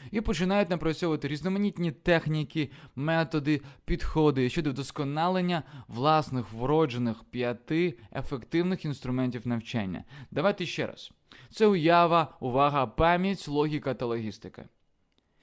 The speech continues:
Якщо взяти сьомий, восьмий та дев'ятий клас, то однієї години, думаю, достатньо, тому що діти вже знають основу і їм потрібно лише підтримувати форму.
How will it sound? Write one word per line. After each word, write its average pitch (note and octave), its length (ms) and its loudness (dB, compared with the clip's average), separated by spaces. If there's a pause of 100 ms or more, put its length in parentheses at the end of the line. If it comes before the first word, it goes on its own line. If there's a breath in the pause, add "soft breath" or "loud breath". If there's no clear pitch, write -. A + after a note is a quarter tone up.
(300 soft breath)
Якщо E3 300 0
взяти G#3 380 4
сьомий, F#3 440 2
восьмий D#3 440 2
та D3+ 80 4
дев'ятий G3 440 6
клас, C3+ 400 0 (240 soft breath)
то A3 160 4
однієї E3 560 0
години, C#3+ 480 0
думаю, C#3 340 -2
достатньо, B2 640 -2 (300 soft breath)
тому D#3 280 -4
що D3+ 300 -2 (240 soft breath)
діти D#3 300 -4
вже C3+ 240 -2
знають B2+ 440 -2
основу G3 580 -2 (300 loud breath)
і A3 340 -2 (140 loud breath)
їм G3+ 180 -2
потрібно E3 380 -2
лише C#3+ 320 -2
підтримувати D3+ 680 -4
форму. A2 480 -2